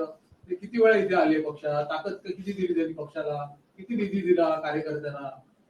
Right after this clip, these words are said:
याचा कधी विचार वर-, वरच्या प्रदेश लेवलवर झाला का? आणि आताच्या इलेक्शन मध्ये जो मार खाल्लाय जबरदस्त,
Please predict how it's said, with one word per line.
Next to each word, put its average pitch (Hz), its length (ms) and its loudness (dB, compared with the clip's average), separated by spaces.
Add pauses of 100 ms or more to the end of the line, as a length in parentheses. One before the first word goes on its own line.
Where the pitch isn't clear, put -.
याचा 151 180 -4
कधी 196 180 0
विचार 196 300 0
वर-, 185 280 0
वरच्या 175 200 -8
प्रदेश 180 320 0
लेवलवर 175 320 0
झाला 151 200 0
का? 139 280 -6 (280)
आणि 170 120 -6
आताच्या 190 420 0
इलेक्शन 196 380 2
मध्ये 196 140 -4
जो 208 120 0
मार 202 240 2
खाल्लाय 175 300 2
जबरदस्त, 180 520 0